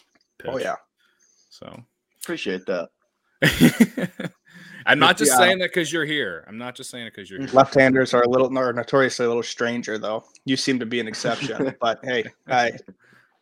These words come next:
Speaker 2: we've all seen it.
Speaker 1: Yeah.
Speaker 3: I've heard that before.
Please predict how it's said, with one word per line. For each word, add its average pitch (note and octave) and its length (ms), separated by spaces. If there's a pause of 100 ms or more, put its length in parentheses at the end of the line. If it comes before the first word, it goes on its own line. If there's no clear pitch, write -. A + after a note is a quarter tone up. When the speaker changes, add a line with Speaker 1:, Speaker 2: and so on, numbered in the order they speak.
(500)
Speaker 2:
we've C3+ 140
all A2+ 140
seen A2 280
it. A2+ 120 (560)
Speaker 1:
Yeah. F2+ 440
Speaker 3:
I've A#2 200
heard B2 220
that G2 180
before. G2 500